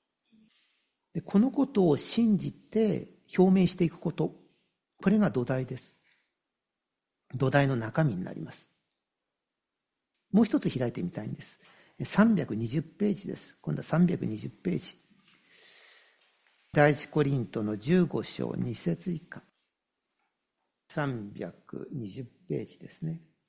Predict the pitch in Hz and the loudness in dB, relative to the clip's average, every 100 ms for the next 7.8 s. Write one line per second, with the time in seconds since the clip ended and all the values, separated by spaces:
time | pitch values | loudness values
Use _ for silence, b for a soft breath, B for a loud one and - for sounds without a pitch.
0 | _ _ _ - 139 143 117 - 90 98 | _ _ _ -6 0 0 0 -6 -8 -10
1 | 101 - 147 175 185 - - - - - | -10 -10 -8 -8 -6 -6 -8 -10 -14 -14
2 | - - - - _ _ _ _ _ _ | -16 -20 -20 -20 _ _ _ _ _ _
3 | _ _ _ _ _ _ _ _ _ _ | _ _ _ _ _ _ _ _ _ _
4 | _ _ _ _ 151 220 208 151 170 175 | _ _ _ _ 8 8 8 6 4 4
5 | 170 180 143 127 - _ 147 135 175 - | 6 4 2 -4 -10 _ -2 0 0 0
6 | 170 156 - - 196 196 185 170 - - | 0 0 -2 4 6 6 4 2 -2 0
7 | 170 190 175 170 160 123 - | 2 2 0 -2 -2 -4 -8